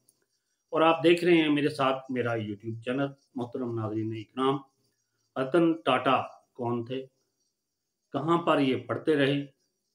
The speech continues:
शादी क्यों नहीं की, वालदैन की अलहदगी के बाद इनकी परवरिश किसने की और इनकी, अ, ज़िंदगी पर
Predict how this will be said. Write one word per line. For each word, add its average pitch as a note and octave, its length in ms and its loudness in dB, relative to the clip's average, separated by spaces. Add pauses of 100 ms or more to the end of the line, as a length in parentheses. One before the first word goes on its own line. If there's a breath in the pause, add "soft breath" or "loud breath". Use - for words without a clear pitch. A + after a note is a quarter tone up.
(680)
शादी C#3 760 0 (120)
क्यों D3+ 160 2
नहीं C3+ 320 2
की, C#3 340 -6 (760)
वालदैन C#3+ 760 2
की C#3+ 560 0
अलहदगी C3 520 -4
के C3 180 -8
बाद A#2 640 -2 (1160)
इनकी D3 580 -2
परवरिश C#3+ 600 -2 (280)
किसने C#3+ 380 -2
की C#3 440 -4 (120)
और C3 180 -4
इनकी, C3+ 600 -6 (500)
अ, B2+ 40 -6
ज़िंदगी C3+ 560 0
पर A2+ 540 -4